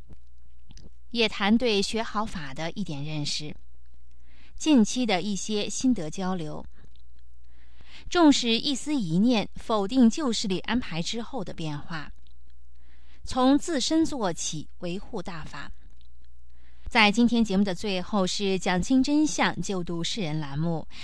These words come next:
您将会收听到以下文章：走出发放真相资料的第一步，突破封锁的小纸条。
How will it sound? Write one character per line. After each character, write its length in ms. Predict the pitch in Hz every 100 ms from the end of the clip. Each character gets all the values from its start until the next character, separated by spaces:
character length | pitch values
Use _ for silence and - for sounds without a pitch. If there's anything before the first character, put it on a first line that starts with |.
| -
您 200 | 240 247
将 160 | 269 302
会 180 | 277 190
收 200 | 240 240
听 200 | 233 233
到 220 | 214 160 -
以 100 | 170
下 180 | 165
文 160 | 147 147
章： 320 | 147 156 156 - - - - - - - - -
走 260 | 262 233
出 280 | 226 302 311
发 200 | - 330
放 240 | 320 233 190
真 160 | 254
相 240 | 254 220 165
资 160 | 214
料 280 | 220 196 160
的 180 | 156 156
第 80 | 175
一 240 | 175 214
步， 320 | 208 170 143 - - - - - - - - - -
突 240 | - 277
破 260 | - 220 180
封 220 | 277 285
锁 240 | - 156
的 220 | 151 147 147
小 240 | - 165
纸 180 | - -
条。 420 | - 143 151